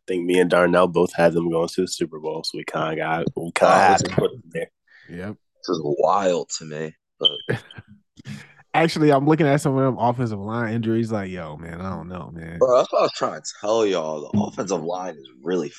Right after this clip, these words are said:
Speaker 2: fucked. <laughs> Like,
Speaker 1: Oh,
Speaker 2: it's
Speaker 1: so that old,
Speaker 2: ridiculous.
Speaker 1: so that old man with no mobility gonna be running for his life, huh? <laughs>
Speaker 2: Yeah. They lost.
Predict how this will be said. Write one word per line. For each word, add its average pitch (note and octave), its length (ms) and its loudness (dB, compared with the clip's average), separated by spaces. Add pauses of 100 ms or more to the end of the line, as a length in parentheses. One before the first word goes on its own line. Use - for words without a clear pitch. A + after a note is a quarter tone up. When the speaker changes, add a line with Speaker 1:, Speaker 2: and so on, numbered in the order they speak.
(120)
Speaker 2:
fucked. E2 460 -4
<laughs> - 1500 -18
Like, G#2 140 4
Speaker 1:
Oh, - 20 6
Speaker 2:
it's A#2 100 4
Speaker 1:
so G2+ 60 4
that G2 220 6
old, G2 160 4
Speaker 2:
ridiculous. - 480 -12
Speaker 1:
so G#2 60 -2
that G#2 100 4
old G2+ 260 2
man G#2 380 0
with F#2 120 -12
no F#2+ 160 -2
mobility F#2+ 640 -2
gonna F2+ 140 -6
be F2 140 -8
running F#2 260 0
for F2 220 0
his F2 100 -4
life, F#2 340 -2
huh? F#2+ 140 2 (300)
<laughs> - 340 -6
Speaker 2:
Yeah. D#2+ 260 2 (1200)
They G#2+ 140 6
lost. A2 560 2